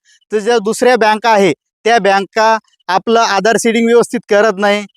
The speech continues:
किंवा तिथल्या कर्मचाऱ्याला जीवावर येत असेल, परंतु पोस्ट बँक अशी आहे, अगोदर आधार सीडिंग होते, आधार मॅपिंग होते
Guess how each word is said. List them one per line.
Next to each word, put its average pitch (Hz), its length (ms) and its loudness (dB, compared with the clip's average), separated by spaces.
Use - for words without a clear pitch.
किंवा 214 180 2
तिथल्या 226 380 -2
कर्मचाऱ्याला 226 600 2
जीवावर 220 280 2
येत 220 160 0
असेल, 202 280 0
परंतु 226 240 0
पोस्ट 240 320 0
बँक 226 280 0
अशी 214 240 -2
आहे, 226 220 4
अगोदर 208 380 0
आधार 220 380 0
सीडिंग 247 320 -4
होते, 208 300 -2
आधार 196 320 0
मॅपिंग 233 340 -2
होते 202 300 0